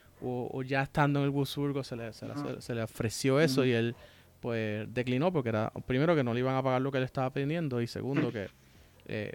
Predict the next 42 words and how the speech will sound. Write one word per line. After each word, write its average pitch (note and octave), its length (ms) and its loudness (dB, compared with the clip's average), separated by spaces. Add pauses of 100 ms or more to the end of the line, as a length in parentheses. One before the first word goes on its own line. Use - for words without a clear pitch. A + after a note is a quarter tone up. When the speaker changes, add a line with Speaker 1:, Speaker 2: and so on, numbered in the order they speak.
Speaker 1:
era B2 180 2
demasiado G#2 520 -2
dinero. F2 360 -14 (560)
Por C#3 100 -2
lo C#3 80 0
menos D3 160 2
Speaker 2:
No, D#3 60 12
Speaker 1:
para D3 80 12
Speaker 2:
no, - 100 12
Speaker 1:
una, D3 120 10
Speaker 2:
pero B2 140 8
Speaker 1:
para C3+ 180 6
una C3+ 100 10
Speaker 2:
yo C3 260 12
Speaker 1:
selección C3 280 8
Speaker 2:
no, B2+ 80 10
Speaker 1:
como B2+ 100 6
Speaker 2:
me C3 100 12
acuerdo C#3+ 320 12
que C3+ 60 8
él C3 80 10
estaba B2+ 360 12
en B2 140 6
el A#2 100 2
Bayern A2+ 300 6
Múnich A2 220 2 (100)
por G#2+ 140 0
uno A2+ 680 10
o - 20 8
dos A2 180 8
años. G#2+ 300 10 (680)
Eso A2 280 10
fue A2+ 120 12
más A2+ 140 12
o A2+ 40 12
menos A2+ 180 12
cuando, A2 420 12
eh, G#2 380 10
supe C3 340 12
quién A#2 200 12
era A#2 320 12
y, G2+ 300 0